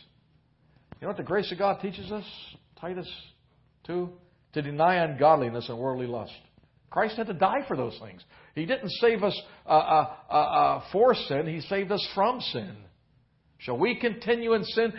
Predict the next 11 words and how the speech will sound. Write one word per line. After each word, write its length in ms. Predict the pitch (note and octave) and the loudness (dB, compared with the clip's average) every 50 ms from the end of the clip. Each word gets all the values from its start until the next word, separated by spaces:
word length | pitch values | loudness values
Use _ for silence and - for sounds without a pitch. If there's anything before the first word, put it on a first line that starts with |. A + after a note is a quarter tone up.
| - - - | -14 0 2
that 200 | A3 G3+ D3+ C3 | 2 2 2 0
grace 380 | C3+ E3 G#3 A#3 A#3 - - G#3 | 2 4 6 6 6 2 -2 -4
may 140 | A3 A3+ A3+ | 0 2 2
abound?" 640 | A3+ G#3+ E3 C#3+ G3+ G#3 A3+ B3 A#3+ F#3+ D3 C3 A2+ | 2 2 4 4 6 6 8 8 6 4 2 2 6
God 280 | F3 G#3+ B3 B3+ - | 8 8 8 8 6
forbid, 480 | - F3+ D#3+ C3+ - A3 B3+ B3+ D#3+ - - - - - | 0 -2 -2 2 4 6 6 6 4 2 -4 -14 -16 -6
Romans 400 | C3+ D3 D3 C#3 B2+ A#2+ A2 - - | -4 -2 -2 -2 -4 -6 -8 -10 -12
six 240 | - B2+ - - - - | -12 -12 -12 -16 -16 -10
two 200 | - B2+ A2+ A2+ | -8 -6 -6 -6
and 100 | A2 A2+ | -8 -10
on. 240 | A2+ A2+ A2 G#2+ | -12 -12 -12 -14